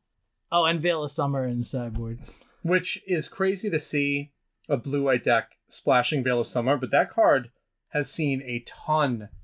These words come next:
Speaker 2: of super powerful sideboard play in all of the leagues that we've seen.
Speaker 1: So what percentage meme would you say this deck is?
Speaker 2: Uh, ninety-five,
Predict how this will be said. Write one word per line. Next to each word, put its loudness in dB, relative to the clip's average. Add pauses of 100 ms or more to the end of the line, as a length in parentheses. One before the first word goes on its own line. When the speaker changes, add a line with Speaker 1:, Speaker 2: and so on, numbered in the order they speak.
(440)
Speaker 2:
of 2
super 0
powerful 2
sideboard 0
play 0 (320)
in 0
all 2
of -4
the -6
leagues -4
that -8
we've -10
seen. -10 (180)
Speaker 1:
So 2
what 4
percentage 2
meme 2
would 0
you -4
say -2
this -2
deck -10
is? -8 (320)
Speaker 2:
Uh, 4
ninety-five, 0